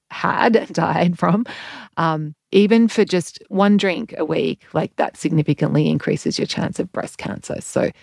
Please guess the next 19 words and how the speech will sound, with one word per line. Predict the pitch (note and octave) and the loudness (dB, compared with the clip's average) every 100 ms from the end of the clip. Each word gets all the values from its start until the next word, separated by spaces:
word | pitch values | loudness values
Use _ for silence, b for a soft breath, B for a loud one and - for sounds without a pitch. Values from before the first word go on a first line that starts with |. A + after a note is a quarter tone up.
| b | b
just | F3+ - | 0 0
understanding | F3+ F3 F3 - D#3 D3 C#3+ | 2 2 2 0 0 2 0
that | C3+ - | -2 0
even | F3 E3 E3+ | 0 2 2
really | D#3+ D3+ D3+ | 2 2 2
moderate | D3 D3+ G3 A#3 - | 2 2 2 2 0
drinking | A#3 B3 C#4+ D#4 C4+ - - | 0 0 0 0 0 -2 0
im-, | E3+ D#3 _ | 2 0 _
has | D3+ D#3+ D3+ | -8 -4 -4
an | |
impact | - D#3 - D3+ C3+ - | -4 -4 -6 -8 -8 -4
on | C#3+ | -4
your | C#3 | -4
cancer | - C#3+ - F3+ | -6 -6 -2 2
risk, | A3+ C#4+ - | 2 2 0
like, | D#3 - - | -4 -2 -2
understanding | E3+ D#3+ - C#3+ D3 D3 | 0 0 -2 0 0 -2
that | - B3+ A#3+ | -2 -2 0
was, | E3 - | 0 -2